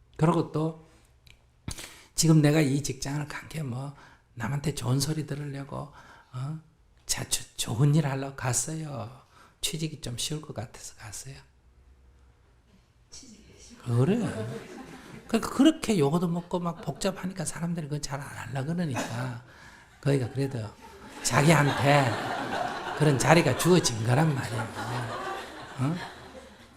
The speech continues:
그리고 그런 일 한다고 우리 사회가 아직도 이 복지 문제를 중요시 안 하기 때문에 이런 부서에 있는 사람이 승진을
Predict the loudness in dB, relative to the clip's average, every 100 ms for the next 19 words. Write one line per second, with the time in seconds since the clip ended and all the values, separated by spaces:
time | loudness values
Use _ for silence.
0 | -12 -10 -12 0 6 6 6 2 0 -14
1 | -6 0 2 2 2 0 -2 -2 -2 -2
2 | -2 -4 -6 -6 -8 -8 -6 -6 -6 -8
3 | -8 -6 -4 -4 -6 -8 -4 -2 0 -2
4 | -4 -6 -4 -6 -6 -6 -4 -2 -2 0
5 | -2 -2 -4 -4 -4 -4 -6 -6 -6 -10
6 | -18 _ _ -20 -12 -4 -2 -2 -4 -8